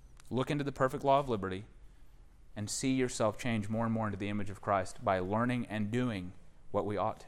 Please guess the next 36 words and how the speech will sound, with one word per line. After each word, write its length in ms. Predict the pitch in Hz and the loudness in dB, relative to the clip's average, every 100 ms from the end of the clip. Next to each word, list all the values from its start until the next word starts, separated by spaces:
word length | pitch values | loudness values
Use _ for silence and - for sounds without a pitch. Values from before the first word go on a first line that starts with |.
| - | -10
to 100 | - | -6
be 100 | 95 | -4
doing. 280 | 92 87 80 - - - - - - - | -2 -4 -6 -12 -20 -18 -18 -18 -18 0
<clears throat> 240 | 170 175 139 | 6 6 6
And 100 | 117 | 6
that 120 | 113 | 6
is 160 | 107 107 | 4 0
the 60 | |
commandments 380 | - 110 104 101 | -2 0 0 -2
of 80 | 107 | 2
God. 180 | 95 104 | 4 6
And 60 | |
as 140 | 107 110 | 4 4
you 60 | |
gain 260 | 117 123 135 | 8 8 10
knowledge 440 | 131 139 160 156 | 12 12 10 6
and 100 | 113 | -2
practice 460 | - 117 123 156 - | 8 8 8 2 0
and 100 | 113 | 0
repeat 280 | 104 123 123 | 0 2 2
that 140 | 127 | 2
process, 520 | - 123 131 165 - | 6 6 6 2 2
you'll 140 | 113 104 | 0 0
see 140 | 127 | 0
yourself 400 | 120 120 120 110 | -2 2 0 2
growing. 380 | 120 131 165 185 - - | 4 4 2 -2 -8 -2
You're 100 | 117 | 0
gonna 140 | 120 | 2
see 160 | - 117 | 2 2
your 120 | 117 | 6
life 220 | 117 127 | 6 4
changing. 440 | - 139 107 85 90 - - - - - - - - - - - - - - - - - - - - - - - | 0 0 0 -4 -10 -20 -20 -20 -20 -20 -20 -20 -20 -20 -20 -20 -20 -20 -20 -20 -20 -18 -20 -18 -18 -18 -16 -4
And 100 | 101 | -4
it 80 | - | -2
takes 220 | 113 - | -4 0
time. 280 | 123 87 | 0 0